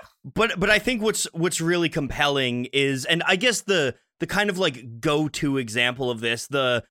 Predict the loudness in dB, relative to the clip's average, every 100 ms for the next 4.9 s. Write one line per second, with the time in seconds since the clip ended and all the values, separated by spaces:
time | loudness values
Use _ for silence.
0 | -8 -6 -2 2 4 6 4 2 0 2
1 | 0 -4 -4 0 2 2 0 0 0 -2
2 | -2 0 0 0 -4 -4 0 0 0 -2
3 | 0 0 -2 -2 0 0 -4 -4 -2 0
4 | 0 -2 -2 -2 -2 0 0 -2